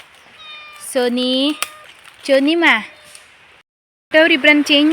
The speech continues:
ಮಾಡಿದೆ ಆಯ್ತಾ ನಾನು. ಮಂಗು ಕಾಣ್ತಿಲ್ಲ, ನೋಡಿದ್ರೆ ಅವಳು ಹೊಳೆಯಿಂದ ಆ ಕಡೆ ಇದ್ದಾಳೆ ಅಂತ. ಎಂತ ಒಂದು ಅಂತ, ನನಗೀಗ ಈ ಹೊಳೆ ದಾಟಿ ಹೋಗ್ಬೇಕು. ನಿಲ್ಲಿ ತೋರಿಸ್ತೇನೆ ಹೊಳೆ ಎಷ್ಟು ದೊಡ್ಡದುಂಟು ಇದು ಅಂತ. ಹೀಗೆ ಆಗಿ ಹೊಳೆ ಅಷ್ಟು ದೂರ ಉಂಟು. ಅವಳು ನೋಡಿ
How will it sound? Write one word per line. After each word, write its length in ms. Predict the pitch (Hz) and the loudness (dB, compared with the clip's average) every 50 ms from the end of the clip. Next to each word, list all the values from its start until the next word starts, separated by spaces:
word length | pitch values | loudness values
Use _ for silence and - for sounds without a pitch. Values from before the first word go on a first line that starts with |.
| 320 302 | 2 2
ಮಾಡಿದೆ 240 | 269 247 208 233 220 | 0 0 -2 -4 -6
ಆಯ್ತಾ 240 | 226 - - 233 233 262 320 330 285 | -6 -4 -4 -2 -2 0 0 0 -2
ನಾನು. 180 | 262 247 277 339 - - - - - - - - - | -2 -2 -2 -4 -6 -8 -16 -20 -20 -20 -16 -8 -4
ಮಂಗು 220 | 320 349 392 403 370 - 359 | -2 -2 0 -2 -2 -2 0
ಕಾಣ್ತಿಲ್ಲ, 420 | 349 330 320 - 311 277 262 262 294 359 403 - - - - - - - - - - - 294 | -2 -2 0 -2 -2 -2 2 2 2 2 0 -4 -10 -18 -20 -20 -20 -20 -20 -16 -6 -4 -2
ನೋಡಿದ್ರೆ 420 | 311 311 311 285 302 269 269 349 359 339 | 0 0 0 0 -2 -2 2 4 4 4
ಅವಳು 120 | 302 294 277 - | 4 2 -2 0
ಹೊಳೆಯಿಂದ 360 | 285 285 302 359 403 403 381 339 330 | 0 0 0 0 0 0 0 0 0
ಆ 20 | - 339 | 2 0
ಕಡೆ 140 | 311 285 285 269 | 0 2 2 0
ಇದ್ದಾಳೆ 300 | 220 269 247 240 240 240 247 262 | 2 2 2 2 2 2 0 0
ಅಂತ. 140 | 277 269 - 285 233 208 - - - - - - - - - - - - - 269 294 285 | -2 2 2 0 0 0 -4 -16 -20 -20 -20 -20 -20 -20 -20 -20 -20 -12 -4 -2 0 2
ಎಂತ 280 | 277 269 254 - - 440 466 453 | 2 0 -2 -2 -2 -2 -2 0
ಒಂದು 200 | 415 370 320 277 320 302 | 0 -2 -2 -2 -2 -2
ಅಂತ, 120 | 277 311 294 302 | 0 0 0 0
ನನಗೀಗ 340 | 320 339 330 349 359 339 359 349 339 | 0 -2 -2 -2 -2 0 2 0 0
ಈ 20 | - - | 0 0
ಹೊಳೆ 160 | 330 330 349 339 | -2 0 2 2
ದಾಟಿ 180 | 311 302 - 330 320 | 0 0 0 -2 -6
ಹೋಗ್ಬೇಕು. 280 | 254 214 214 - 254 247 254 | -6 -6 -10 -8 -6 -6 -4
ನಿಲ್ಲಿ 200 | 269 262 277 277 - 262 | -4 -4 -4 -6 -4 -4
ತೋರಿಸ್ತೇನೆ 360 | 254 254 262 - 294 262 247 226 | -6 -6 -6 -6 -6 -6 -4 -4
ಹೊಳೆ 120 | 220 240 240 | -4 -6 -6
ಎಷ್ಟು 140 | - - 262 208 226 | -6 -10 -8 -8 -6
ದೊಡ್ಡದುಂಟು 440 | 220 202 202 214 277 269 233 - 233 | -8 -8 -6 -4 -4 -4 -4 -4 -8
ಇದು 120 | 208 196 208 202 | -8 -8 -10 -12
ಅಂತ. 120 | 190 - 196 185 - - - - _ _ _ _ _ _ _ _ _ _ | -10 -10 -12 -12 -12 -18 -20 -20 _ _ _ _ _ _ _ _ _ _
ಹೀಗೆ 380 | - 269 269 277 277 269 311 294 285 285 | -12 -8 -6 -6 -6 -4 -4 -4 -2 -4
ಆಗಿ 180 | 277 254 302 302 302 | -4 -4 -4 -2 -2
ಹೊಳೆ 220 | 285 269 277 302 339 - - - - - - - - - - - 277 | -2 0 0 -2 -2 -4 -10 -18 -20 -20 -20 -20 -20 -20 -18 -14 -14
ಅಷ್ಟು 180 | 254 - - 339 285 285 | -14 -10 -8 -8 -6 -6
ದೂರ 160 | 285 285 294 320 339 330 | -6 -6 -4 -4 -4 -4
ಉಂಟು. 240 | 294 233 - 240 247 320 302 - - - - - - - - - - - - - 262 269 | -4 -6 -4 -6 -6 -6 -8 -10 -16 -20 -20 -20 -20 -20 -20 -20 -20 -20 -20 -10 -6 -2
ಅವಳು 180 | 285 302 311 320 311 | 0 0 0 0 0
ನೋಡಿ 140 | 294 277 | -2 -2